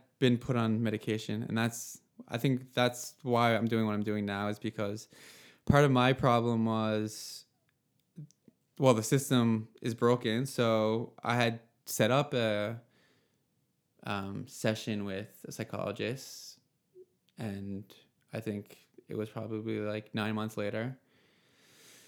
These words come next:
So in the meantime, it's kinda like I started a medication and they started working. And then I finally got that appointment, and then I had to leave and I went to Halifax. So I didn't, the medication solved my symptoms, but I wasn't able to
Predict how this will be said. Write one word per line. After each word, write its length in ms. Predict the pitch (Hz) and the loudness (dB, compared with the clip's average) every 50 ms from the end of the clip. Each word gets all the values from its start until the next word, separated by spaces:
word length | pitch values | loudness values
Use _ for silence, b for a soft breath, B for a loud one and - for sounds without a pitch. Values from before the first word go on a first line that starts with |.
| b b b b b _ _ | b b b b b _ _
So 280 | - - - 160 143 143 | -2 4 8 8 10 10
in 100 | 151 147 | 8 6
the 60 | 147 | 6
meantime, 360 | 143 151 165 160 180 170 160 | 6 6 6 6 6 6 4
it's 140 | 147 135 - | 4 2 2
kinda 240 | - 147 135 131 127 | 2 2 2 2 2
like 280 | 123 123 120 120 117 - - - B B B B - | 2 2 0 0 -2 -6 -12 -16 B B B B -8
I 60 | 135 | -6
started 240 | 120 - 131 120 120 | -2 0 0 2 2
a 40 | |
medication 800 | 117 113 117 - - 143 139 139 - - 120 117 113 117 131 139 - | 0 0 -2 0 0 2 2 2 0 0 0 0 0 0 -2 -4 -2
and 100 | - 110 | -2 -2
they 40 | 110 | -2
started 260 | - - 110 104 104 | 0 0 0 2 2
working. 520 | 113 135 147 - - - - - 131 139 - _ _ _ _ - | 0 0 -2 -4 -6 -8 -6 -6 -6 -8 -10 _ _ _ _ -8
And 140 | 113 110 107 | -6 -4 -4
then 360 | 107 104 104 104 104 104 - - | -4 -4 -4 -4 -6 -6 -8 -10
I 60 | 110 | -12
finally 340 | 110 - - 120 113 117 117 | -8 -4 0 0 2 2 2
got 120 | 113 113 | 0 0
that 120 | 110 107 107 | -2 -2 -2
appointment, 600 | 107 - - 135 139 135 117 110 107 113 131 - - _ - | -4 -4 -2 0 0 2 0 0 0 -2 -4 -6 -10 _ -8
and 160 | - 107 104 | -4 -4 -2
then 240 | 104 101 101 98 101 | -2 -2 -4 -4 -4
I 60 | 104 | -4
had 120 | 117 117 - | -6 -6 -6
to 120 | - 117 - _ _ _ _ | -8 -10 -10 _ _ _ _
leave 440 | - 117 113 98 104 120 139 143 - - | -2 -2 0 0 0 -2 -4 -6 -8 -8
and 100 | - 107 | -6 -6
I 20 | |
went 140 | 113 113 110 | -4 -6 -6
to 60 | - | -6
Halifax. 560 | 107 123 131 131 - - 101 110 120 - - | -6 -6 -6 -6 -6 -8 -8 -6 -8 -8 -10
So 140 | - - 127 | -4 -2 0
I 100 | 120 120 | 0 2
didn't, 600 | 127 123 131 127 131 135 135 135 131 - - - _ b b b b b b b b b b b b b | 2 4 4 4 6 6 4 4 2 -2 -6 -16 _ b b b b b b b b b b b b b
the 80 | - 120 | 0 4
medication 760 | 131 131 135 135 - 135 127 127 - 135 127 123 123 117 110 - - | 4 4 4 6 4 4 4 4 2 2 2 4 2 2 0 -4 -8
solved 520 | - - - - 127 117 113 113 113 113 117 | -16 -8 -2 2 2 4 4 2 2 0 -2
my 160 | 113 110 110 | -2 -2 -2
symptoms, 760 | 110 - - 131 135 135 151 151 147 147 160 156 151 - - 147 - | -2 -2 -2 -2 0 0 0 2 2 2 0 0 -2 -6 -10 -10 -4
but 220 | - 113 110 - - | -2 -2 -2 0 -2
I 80 | 107 | -2
wasn't 300 | 107 110 113 110 117 117 | 0 0 0 0 0 0
able 200 | 110 113 110 110 | 0 0 -2 -2
to 120 | 110 - | -4 -8